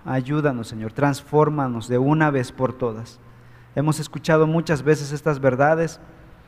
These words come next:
y repetimos los mismos pecados. Por eso Proverbios dice que el necio es como el perro que vuelve a su vómito, porque volvemos a nuestra necedad, a nuestra maldad. Quita la necedad de nuestro corazón, Señor.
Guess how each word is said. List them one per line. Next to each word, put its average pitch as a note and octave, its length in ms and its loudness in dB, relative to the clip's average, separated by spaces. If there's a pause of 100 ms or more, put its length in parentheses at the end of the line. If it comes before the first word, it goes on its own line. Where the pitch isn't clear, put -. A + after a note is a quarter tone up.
(480)
y D#3+ 80 6
repetimos E3 680 4
los C#3+ 120 2
mismos C#3+ 320 0
pecados. A2+ 540 -6
Por D3 160 4
eso D#3+ 220 2
Proverbios D#3+ 480 6
dice D#3 260 -6
que A#2 220 -4 (1400)
el C#3+ 220 4
necio D#3+ 400 4
es D3 100 0
como D#3 240 0
el C#3 80 2
perro F3+ 400 4
que D#3 80 -2
vuelve E3 380 4
a C#3 40 4
su C3 160 -6
vómito, C3+ 480 2 (1500)
porque C3 240 0
volvemos C3+ 680 4
a B2 60 -4
nuestra A#2+ 400 -4
necedad, A#2 540 -6 (880)
a B2 100 -2
nuestra B2+ 380 -2
maldad. G#2+ 420 -4 (760)
Quita F#3+ 320 2
la C#3 100 4
necedad C3 400 0
de C#3 80 2
nuestro B2+ 300 -2
corazón, B2 480 -4
Señor. A#2 300 -14